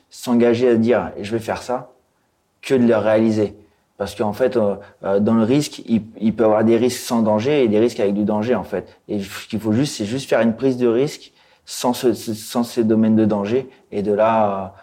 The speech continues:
euh, on a, on a fait, euh, entre guillemets, on revient sur ce qu'on disait, euh, une performance. Parce que, euh, en fait, on a mené tout ce projet d'aller faire ou cette figure, ou cette compétition, ou, euh,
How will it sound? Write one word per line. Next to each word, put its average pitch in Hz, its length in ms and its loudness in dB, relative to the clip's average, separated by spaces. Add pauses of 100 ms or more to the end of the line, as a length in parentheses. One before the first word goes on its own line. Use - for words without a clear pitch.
(280)
euh, 95 40 -12
on 98 220 -8
a, 92 680 -8
on 95 40 -10
a 92 120 -8
fait, 107 260 -4
euh, 101 80 0
entre 95 320 -8
guillemets, 98 280 -2
on 107 120 0
revient 107 220 -2
sur 101 220 -8
ce - 60 -20
qu'on 104 120 -12
disait, 98 380 -6
euh, 95 120 -4 (340)
une 208 100 -6
performance. - 680 -8 (540)
Parce 101 280 -14 (100)
que, 107 100 -10
euh, 92 600 -6
en 98 100 -12
fait, 113 240 -8
on 101 140 -4
a 95 100 -8
mené 110 520 0
tout 107 140 -18
ce - 160 -10
projet 113 540 -2
d'aller 101 240 -2
faire 104 300 -10
ou 135 60 -10
cette 117 180 -10
figure, 117 440 -4 (280)
ou 117 60 -12
cette 113 180 -12
compétition, 117 720 -4 (320)
ou, 123 360 2
euh, 104 500 2